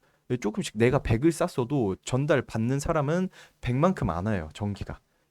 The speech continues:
여기서 막 십 깎이고, 십 깎이고, 십 깎이고 해가지고 칠십이 와요. 요런 식으로 조금씩, 조금씩, 조금씩 깎여서 오는데, 결국에는 초전도체를 이용해가지고 송전탑을 만든다. 응?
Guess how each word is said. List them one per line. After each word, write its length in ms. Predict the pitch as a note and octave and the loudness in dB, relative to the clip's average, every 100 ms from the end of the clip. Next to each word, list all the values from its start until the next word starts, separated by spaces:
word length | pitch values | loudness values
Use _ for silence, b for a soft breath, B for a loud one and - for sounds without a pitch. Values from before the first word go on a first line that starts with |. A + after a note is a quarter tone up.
| G#2+ | 0
여기서 380 | A#2 C3+ B2+ | 0 0 -2
막 180 | G2 F2 | -4 -6
십 240 | - D3 - | -4 -6 -4
깎이고, 340 | C3 - G#2 | -8 -6 -10
십 220 | - - | -10 -8
깎이고, 320 | B2+ - A2+ | -10 -10 -10
십 180 | G#2+ - | -10 -6
깎이고 380 | - C#3+ C3 A#2+ | -6 -4 -4 -2
해가지고 420 | C#3 D3 A#2+ A#2 | 0 0 0 -2
칠십이 460 | A#2 - G3 G#3+ C#3+ | -2 -2 -2 -2 -2
와요. 340 | E2 D2+ E2 _ B B B | -4 -6 -12 _ B B B
요런 260 | B2 E3 G#3 | 10 12 10
식으로 300 | F#3 C3+ B2 | 4 2 0
조금씩, 380 | F#3 G3+ F#3+ - | 0 0 0 -4
조금씩, 360 | E3+ E3 - | -4 -6 -8
조금씩 300 | - D#3 D3+ | -8 -8 -4
깎여서 380 | - F3 G#3+ D3+ | -4 0 0 2
오는데, 400 | A#2 A#2 C#3+ E3 B B B B | 2 2 0 -2 B B B B
결국에는 760 | - C#3+ D3 F3 D#3 D#3+ F#3+ F#3+ b b b b _ _ _ | 6 6 6 6 6 6 0 0 b b b b _ _ _
초전도체를 920 | - A#3+ A3+ C3+ C3+ E3 - F3 F3 | -4 -2 0 2 2 2 6 8 8
이용해가지고 760 | A2 C3 D#3 F3 E3 D3+ C#3 D#3+ | 4 4 4 4 4 2 -2 -4
송전탑을 640 | - B3 B3 G3+ - D3+ | 0 0 2 2 2 2
만든다. 520 | G#2+ F#2 G#2+ A#2 F#2 - - _ _ _ C#3+ | 0 0 -2 -6 -10 -14 -20 _ _ _ -8
응? 180 | D3+ | -8